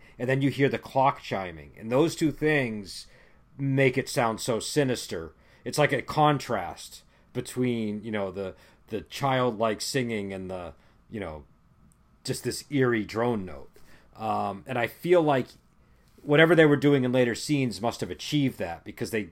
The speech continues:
they s-, it definitely is, like you're saying, they do not go into Spielberg territory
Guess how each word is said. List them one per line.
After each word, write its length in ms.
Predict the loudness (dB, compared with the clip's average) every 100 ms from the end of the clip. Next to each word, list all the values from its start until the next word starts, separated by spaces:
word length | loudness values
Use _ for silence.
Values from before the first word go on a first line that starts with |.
| -8
they 80 | -8
s-, 200 | -8 -14 -20 -20 -10
it 160 | -4 4
definitely 500 | 4 6 0 2 0
is, 220 | 0 -2
like 180 | -4 -4
you're 60 |
saying, 340 | -4 -2 -2 -4
they 140 | -10 -12 _
do 260 | -2 2 4
not 320 | 6 6 4
go 200 | 2 2
into 140 | 0
Spielberg 600 | -6 -4 0 0 0 -6
territory 720 | -8 -10 -10 -10 -10 -8 -12